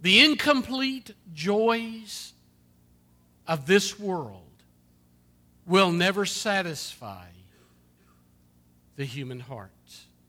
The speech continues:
In my years of preaching, my years of ministry, I don't know this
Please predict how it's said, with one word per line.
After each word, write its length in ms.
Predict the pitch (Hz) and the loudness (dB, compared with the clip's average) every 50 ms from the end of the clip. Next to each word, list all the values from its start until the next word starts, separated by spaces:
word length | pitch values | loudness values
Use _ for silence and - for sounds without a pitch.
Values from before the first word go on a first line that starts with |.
| _ _ _ _ _ _ _ _ _ _ _ _ _ _ _ _ _ _ _ - - _ _ _ _ _ _ _ _ _ _ _ _ _ _ _ - | _ _ _ _ _ _ _ _ _ _ _ _ _ _ _ _ _ _ _ -20 -20 _ _ _ _ _ _ _ _ _ _ _ _ _ _ _ -6
In 80 | 156 | -2
my 160 | 175 180 185 | 2 2 4
years 520 | 175 170 175 180 185 190 190 180 165 - - | 4 2 2 2 4 4 2 0 -2 -4 -4
of 240 | 160 143 131 117 120 - - - _ _ _ _ _ _ _ _ _ | -4 -4 -4 -6 -8 -16 -20 -20 _ _ _ _ _ _ _ _ _
preaching, 640 | - 190 190 180 - - 185 170 185 180 185 185 - _ _ _ _ _ _ _ _ _ _ _ _ _ _ _ _ _ _ _ _ _ _ _ _ | -4 -4 -4 -4 -4 -6 -8 -8 -8 -10 -12 -18 -20 _ _ _ _ _ _ _ _ _ _ _ _ _ _ _ _ _ _ _ _ _ _ _ _
my 120 | - 139 151 | -8 -6 -4
years 300 | 160 160 165 156 - 175 | -2 -2 -2 -4 -6 -8
of 120 | 143 135 | -8 -8
ministry, 640 | 160 160 160 156 139 - - - - 104 95 92 90 104 - | -6 -6 -6 -6 -8 -10 -12 -14 -16 -18 -18 -20 -20 -8 -2
I 120 | 156 180 | 0 2
don't 140 | 202 202 180 | 2 2 2
know 280 | 170 170 165 156 147 147 | 0 0 -2 -2 -4 -6
this 400 | 143 160 147 - - - - | -8 -8 -8 -8 -12 -14 -16